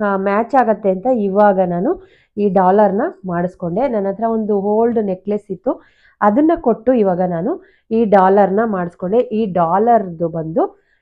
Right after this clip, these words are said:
ಈ ಪೆಂಡೆಂಟ್ನ ನಾನು Instagram-ಅಲ್ಲಿ, ಆ, ಸ್ಕ್ರೀನ್‌ಶಾಟ್ ತಗೊಂಡು ನಾನು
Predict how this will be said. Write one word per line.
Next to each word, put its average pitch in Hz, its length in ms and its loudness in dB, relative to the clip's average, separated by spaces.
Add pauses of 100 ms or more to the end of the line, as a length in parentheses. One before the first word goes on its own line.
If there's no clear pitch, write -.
(120)
ಈ 285 100 0
ಪೆಂಡೆಂಟ್ನ 285 720 2
ನಾನು 254 540 0 (280)
Instagram-ಅಲ್ಲಿ, 240 1120 0
ಆ, 180 460 -2 (360)
ಸ್ಕ್ರೀನ್‌ಶಾಟ್ 285 580 0
ತಗೊಂಡು 202 420 2
ನಾನು 196 600 -2